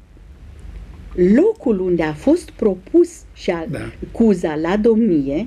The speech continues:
Speaker 1: da? Locul unde el a fost ales în unanimitate, adică la Palatul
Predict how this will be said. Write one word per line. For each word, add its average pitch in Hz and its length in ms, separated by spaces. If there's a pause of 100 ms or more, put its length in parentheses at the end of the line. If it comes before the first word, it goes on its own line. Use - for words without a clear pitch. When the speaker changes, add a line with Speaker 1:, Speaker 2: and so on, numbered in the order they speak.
(120)
Speaker 1:
da? 180 340 (960)
Locul 330 640
unde 269 300 (140)
el 214 300 (560)
a 220 140
fost 226 360
ales 233 400
în 240 140
unanimitate, 196 840
adică 175 300
la 175 140
Palatul 175 640